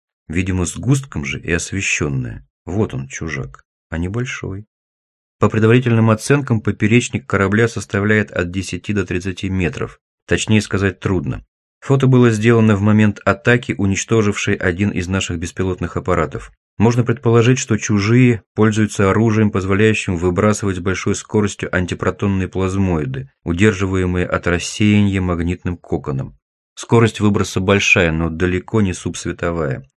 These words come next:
Самое главное, одному из наших пилотируемых кораблей удалось уклониться от удара. Чужие не всесильны, Тим,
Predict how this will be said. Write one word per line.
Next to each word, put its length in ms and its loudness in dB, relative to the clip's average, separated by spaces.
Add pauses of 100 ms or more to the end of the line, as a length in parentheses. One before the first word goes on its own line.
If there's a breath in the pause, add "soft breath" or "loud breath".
(300)
Самое 360 4
главное, 560 4
одному 420 2
из 240 -2
наших 340 -2
пилотируемых 800 0
кораблей 840 2
удалось 560 0
уклониться 520 -6
от 120 -10
удара. 440 -4 (240)
Чужие 400 -2
не 140 -2
всесильны, 680 -8
Тим, 300 -12